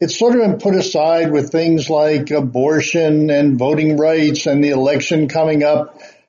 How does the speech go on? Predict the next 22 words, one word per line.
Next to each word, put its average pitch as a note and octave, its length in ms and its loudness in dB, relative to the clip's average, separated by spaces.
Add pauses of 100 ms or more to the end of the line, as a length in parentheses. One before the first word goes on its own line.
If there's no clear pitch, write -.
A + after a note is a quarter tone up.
(100)
and E3 120 0
all E3 160 2
sorts E3 380 -2
of D3 320 0 (260)
issues F3 540 0
that D#3 220 2
we D3+ 160 2
face D3+ 400 0
in D3+ 80 0
our C#3+ 100 2
daily C#3 380 0
lives. C3+ 600 0 (520)
But F#3+ 540 -2
I've E3 220 -2
come B3+ 180 0
across G3 520 0
a D#3+ 160 0
piece F3 640 0 (460)
from E3 520 0
a, D#3 460 0 (420)
a F3+ 140 2
really G3+ 480 2